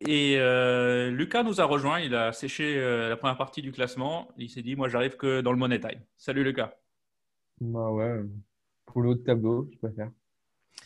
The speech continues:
Speaker 1: Alors, euh, dix-huitième du classement, ce que je vous propose, mais on continue comme tous les jours. Je vous fais un petit rappel de, du classement jusqu'à aujourd'hui,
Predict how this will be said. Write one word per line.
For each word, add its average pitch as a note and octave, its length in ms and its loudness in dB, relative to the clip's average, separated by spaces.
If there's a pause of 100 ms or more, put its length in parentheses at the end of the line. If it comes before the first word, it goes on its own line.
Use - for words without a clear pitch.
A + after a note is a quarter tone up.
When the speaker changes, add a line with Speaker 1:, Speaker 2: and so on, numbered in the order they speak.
(280)
Speaker 1:
Alors, F3+ 520 2
euh, C#3+ 640 -2
dix-huitième E3+ 540 -4
du D#3+ 160 -4
classement, F#3+ 760 2
ce A#3+ 80 -10
que D3+ 160 0
je C#3+ 80 -4
vous D3 140 -6
propose, D#3+ 360 0
mais E3 60 2
on C3 80 0
continue C#3 340 -6
comme D#3+ 140 -4
tous D#3+ 80 -6
les D#3+ 60 -2
jours. A3 120 2
Je G3 60 -4
vous F#3 60 -8
fais G#3 60 0
un F#3+ 60 4
petit F#3+ 140 0
rappel F3+ 400 4
de, D3+ 360 2
du C#3+ 160 -8
classement D#3 460 -4
jusqu'à C#3+ 400 -4
aujourd'hui, C#3 540 0